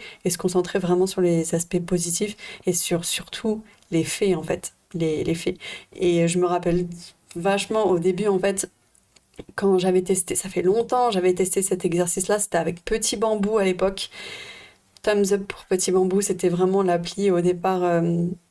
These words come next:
je sais pas, qui, qui permettait... Euh, je trouve qu'ils ont vachement œuvré pour, euh, la démocratisation de la méditation. Je sais pas si vous la connaissez, mais je sais que moi, enfin,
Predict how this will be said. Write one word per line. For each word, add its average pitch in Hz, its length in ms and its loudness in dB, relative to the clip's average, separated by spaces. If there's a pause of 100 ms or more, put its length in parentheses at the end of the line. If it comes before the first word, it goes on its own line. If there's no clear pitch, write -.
(440)
je - 60 -6
sais 185 120 0
pas, 180 200 0
qui, 170 680 -2
qui - 160 -10
permettait... 196 500 0
Euh, 175 340 4
je - 100 -2
trouve - 180 -4
qu'ils 185 220 -2
ont 180 80 4
vachement 262 460 2
œuvré 240 320 2
pour, 202 260 -2
euh, 185 80 4
la 185 100 4
démocratisation 185 840 0
de 170 500 2
la 170 140 2
méditation. 175 560 0 (340)
Je - 80 -8
sais - 80 -6
pas 247 100 2
si 254 140 -2
vous 214 100 -2
la 175 100 4
connaissez, 196 460 2
mais 226 140 2
je 170 80 2
sais 226 160 -2
que 220 60 0
moi, 226 160 2 (200)
enfin, 170 320 0